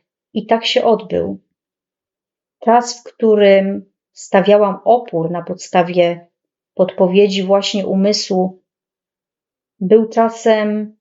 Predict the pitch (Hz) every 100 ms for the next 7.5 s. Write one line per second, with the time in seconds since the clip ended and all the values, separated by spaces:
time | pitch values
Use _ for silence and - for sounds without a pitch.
0 | _ _ _ _ 190 190 196 208 208 208
1 | 180 170 185 185 196 214 - _ _ _
2 | _ _ _ _ _ 208 196 190 190 -
3 | 190 202 190 185 185 180 170 165 170 185
4 | _ _ _ _ _ _ _ _ _ _
5 | _ _ 190 196 190 190 202 190 185 185
6 | 185 180 175 175 - 180 180 170 165 165
7 | - - - 202